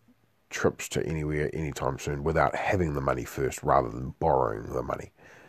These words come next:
That's what I mean by saying I wouldn't do it again. Like, I would try to, if I could go back to my younger self and say, "Look, pay off that debt, start saving,"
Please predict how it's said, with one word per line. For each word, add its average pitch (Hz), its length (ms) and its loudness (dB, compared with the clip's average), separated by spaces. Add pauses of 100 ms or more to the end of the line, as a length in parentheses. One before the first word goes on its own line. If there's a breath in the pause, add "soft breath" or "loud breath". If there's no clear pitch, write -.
(200 loud breath)
That's 85 280 4
what 76 80 4
I 71 60 4
mean 60 280 -4 (140)
by - 400 0
saying 60 480 -2
I - 120 2
wouldn't 67 280 -4
do 57 120 -4
it 53 100 -4
again. - 340 -10
Like, - 240 -6
I - 80 6
would 69 220 0
try 69 360 4
to, 67 600 -6 (1160 loud breath)
if 104 140 6
I 85 80 8
could 85 160 -2
go 80 160 4
back 73 200 2
to - 80 -6
my 71 260 4 (600)
younger 78 340 2
self 73 400 4
and 62 120 -6
say, 60 180 2
"Look, 64 380 0 (400)
pay 101 220 4
off 82 140 0
that - 180 0
debt, - 200 -6 (100)
start 73 440 2
saving," 58 540 0